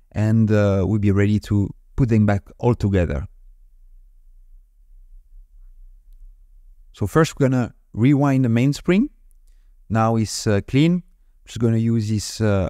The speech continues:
winder from Bergeon just to rewind the mainspring. So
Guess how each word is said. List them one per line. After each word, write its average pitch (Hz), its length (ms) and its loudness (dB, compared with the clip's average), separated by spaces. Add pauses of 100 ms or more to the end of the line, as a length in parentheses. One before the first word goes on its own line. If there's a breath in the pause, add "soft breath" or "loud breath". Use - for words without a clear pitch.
winder 123 480 2
from 104 260 0
Bergeon 113 380 0
just 143 280 -4
to 139 100 0
rewind 117 400 2
the 107 40 0
mainspring. 110 460 0
So 107 300 -2